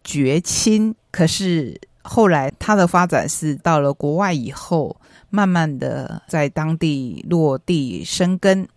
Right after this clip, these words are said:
成为了美国人，变得非常真实的情况，就定居在美国了。所以这一套漫画真的是有笑有泪，看起来会哈哈大笑，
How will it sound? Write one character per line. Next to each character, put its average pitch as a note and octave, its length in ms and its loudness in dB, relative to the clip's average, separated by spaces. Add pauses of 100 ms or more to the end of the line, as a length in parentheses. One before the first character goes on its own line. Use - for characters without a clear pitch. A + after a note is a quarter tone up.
(180)
成 D#3+ 300 -2
为 C#3 220 2
了 C#3+ 520 -6 (120)
美 D3 200 -4
国 D#3+ 300 4
人， F3+ 320 6 (240)
变 D#3 240 2
得 C#2 480 -8
非 B3 100 6
常 G3 220 0
真 C4 300 4
实 D#3+ 200 -4
的 C3 140 -2
情 C#3+ 340 -8
况， D3+ 320 -2 (640)
就 E3+ 260 2
定 E3 300 -2
居 D#3 220 -2
在 C#3 260 -2
美 B2 180 -6
国 F#2+ 320 -8
了。 B2 220 -6 (880)
所 A#3 280 2
以 G3 560 2 (440)
这 A#3+ 160 6
一 B3 40 6
套 B3 160 4
漫 G#3 220 4
画 F#3 180 2
真 F3+ 160 2
的 E3 140 0
是 D#3 360 -2
有 - 280 -4
笑 C3+ 420 0 (240)
有 D#3+ 200 -2
泪， D#3+ 360 -2 (400)
看 B3+ 180 2
起 G3 140 -4
来 C3 220 -4
会 D#3+ 300 2
哈 F3+ 160 -8
哈 G3+ 200 0
大 F#3 180 4
笑， D#3+ 300 0